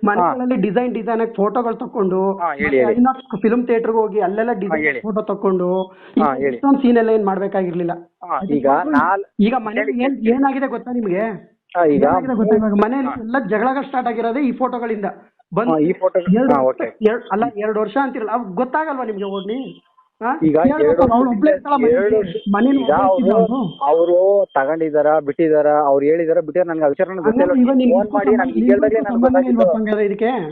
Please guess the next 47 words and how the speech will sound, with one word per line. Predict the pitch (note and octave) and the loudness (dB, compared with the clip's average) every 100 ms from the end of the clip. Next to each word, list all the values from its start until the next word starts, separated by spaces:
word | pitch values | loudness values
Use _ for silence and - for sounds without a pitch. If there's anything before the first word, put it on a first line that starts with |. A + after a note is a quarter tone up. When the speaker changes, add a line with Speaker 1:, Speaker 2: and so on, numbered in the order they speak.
| - _ _ - | -14 _ _ -2
Speaker 2:
ಅಲ್ಲ, | G#3 A#3 A3 | 0 2 0
ನೀವೀಗ | F#3 F#3+ F3+ F3+ G3+ | -2 -6 -2 0 0
ನಾನು, | D3 D3+ G3 E3+ | -2 -2 -2 -2
ನನ್ | C#3+ D#3 - | -2 -2 0
ಫೋಟೋ | G3+ G#3 | 0 2
ಇದೆ | G3 | 0
ಅನ್ನೋ | F#3+ G3 | 0 0
ಕಾರಣಕ್ಕೆ | E3+ E3+ F3+ A3+ | 2 0 0 -4
ನಾನ್ | G#3+ | -4
ಮಾತಾಡ್ತಾ | E3 D#3+ E3+ F3+ | -2 0 0 2
ಇರೋದು | E3+ | 0
ನಾನು. | E3+ E3+ E3 C#3+ | 0 0 0 -2
ಇಲ್ಲಾಂದ್ರೆ | D3+ E3 F3 | -2 -2 0
ನಾನ್ | D3+ E3+ | 0 -2
ನಿಮ್ | D#3+ D#3+ | -6 -18
ವಿಚಾರ | E3+ F3 E3 | -2 -2 0
ನಾನೇನ್ | D3+ D#3+ D#3+ D3 _ D#3 | -4 -4 -12 _ _ -2
ಡೈಲಿ | D#3+ | -2
ಮಾತಾಡ್ತಿದ್ದ? | E3+ D#3+ D3+ C#3+ C3+ D3+ D3 | -2 -4 -4 -4 -4 -2 0
ನಾನೇನ್ | D3+ F3 F3 D3+ | -2 -4 -4 -2
ಮಾತಾಡ್ತಿದ್ದೆ? | D3 C#3 C3+ B2+ A#2 _ _ - | 0 -2 0 -2 -2 _ _ -6
Speaker 1:
ಅಲ್ಲ, | G#3+ C4+ - | 0 0 0
Speaker 2:
ನನ್ನ | - - | -6 -6
Speaker 1:
ಹಂಗಾದ್ರೆ | - - | -6 -2
Speaker 2:
ಫೋಟೋ | C#5 - | 0 2
Speaker 1:
ಈ, | D5 A3 A3 G#3+ | 0 0 -2 0
ಈ | G#3 | 0
ವಿಷಯದಲ್ಲಿ | A3 C#4 D4 C4 | 0 2 2 2
ನಿನ್ | G#3+ | 2
ಇನ್ವಾಲ್ವ್ಮೆಂಟೇ | F#3+ B3 C4 B3 B3+ C4+ | 0 -2 -4 -4 -2 0
ಇಲ್ಲ | A#3+ | 0
ಅಂತ | A#3 A#3+ | -2 -4
ಹೇಳ್ತಿದ್ಯಾ? | A3 A3 G3+ G3+ | -6 -4 -4 -4
Speaker 2:
ಈ, | G3 | -6
Speaker 1:
ಹಂಗಾದ್ರೆ | B3 B3 A3 A#3+ | -8 -2 0 4
Speaker 2:
ಅಲ್ಲ, | A3+ | 4
Speaker 1:
ಎಲ್ಲ | C4+ | 4
Speaker 2:
ಈಗ | C4+ | 2
Speaker 1:
ಬೇರೆ | B3+ | 4
Speaker 2:
ಫೋಟೋ | G3+ A3 B3 | 4 4 4
Speaker 1:
ಬಂದಿರೋದು | A#3 A#3+ A#3+ | 2 2 2
ಅಂತ | A#3 | 2
ಹೇಳ್ತಿದ್ಯಾ? | A#3 A3+ G#3+ G3+ G3+ - _ | 0 0 -4 -4 -6 -20 _
Speaker 2:
ಈಗ | E3 D#3+ F#3+ | -2 0 0
ನನ್ನ | D3+ E3+ G3 | -2 -2 -2
ಫೋಟೋ | - F3+ G#3+ | 0 0 0
ಇರೋದ್ರಿಂದ | F3+ E3 F3+ D3+ C3+ | 0 0 0 -2 -2